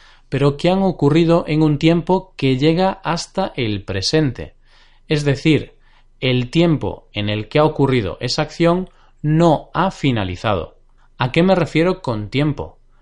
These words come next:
Pues al momento en el que ha ocurrido la acción. Por ejemplo, si hablo de algo que me ha pasado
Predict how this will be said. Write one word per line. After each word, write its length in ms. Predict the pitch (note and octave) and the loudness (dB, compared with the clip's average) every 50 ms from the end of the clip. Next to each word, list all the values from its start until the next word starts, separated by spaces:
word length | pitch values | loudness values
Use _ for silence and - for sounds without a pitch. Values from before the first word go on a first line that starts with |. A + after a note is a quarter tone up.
| _ _ _ | _ _ _
Pues 420 | - A2+ A2+ A2 - - - - _ _ _ _ _ | -4 -2 -2 -2 -4 -8 -12 -16 _ _ _ _ _
al 220 | - A#2 A#2 A#2+ | -6 -2 -2 0
momento 680 | A#2+ A#2+ A#2+ B2+ D3+ E3 E3 D#3 - E3+ F3 G3+ - - - | 0 0 2 2 4 4 2 2 2 2 2 2 0 -6 -8
en 140 | C#3 A#2 A#2 | -6 -4 -4
el 200 | A2+ A2+ A2+ - | -4 -4 -6 -2
que 120 | - C#3+ | 2 2
ha 60 | D3 | 4
ocurrido 500 | D#3 D3 - C#3 C3 C3 D3 D3+ E3+ E3+ | 4 2 0 -2 -2 0 0 2 2 2
la 80 | C#3 F#2+ | 0 -2
acción. 420 | F#2 - - - A2 G2 F2 - _ _ _ _ _ _ _ _ _ _ - | -4 -8 -6 -4 -4 -4 -4 -8 _ _ _ _ _ _ _ _ _ _ -4
Por 180 | C#3 C3+ B2+ B2+ | -2 0 0 0
ejemplo, 540 | A#2 - C#3 C3 A#2+ G2+ F#2 D#2+ D#2+ E2+ - _ _ _ _ _ _ _ _ | 0 0 0 0 0 -2 -4 -8 -12 -12 -16 _ _ _ _ _ _ _ _
si 300 | - - - - C#3 C#3 | -12 -10 -6 -2 0 2
hablo 400 | D3 D3+ D#3+ D3+ C3 G#2 - - - | 2 4 4 2 2 2 -2 -4 -6
de 160 | A2+ A#2 A#2+ | -2 0 0
algo 380 | C3 C#3 B2 G#2+ F#2+ F2 - - | 2 0 0 -2 -4 -4 -6 -6
que 120 | - G#2 | -8 -4
me 120 | A2 B2 C3+ | -2 -2 -4
ha 80 | C3 | -2
pasado 600 | - B2 - - C#3+ C3 A2+ F#2+ D#2+ - - _ | -2 -4 -2 -2 -4 -4 -4 -4 -8 -8 -10 _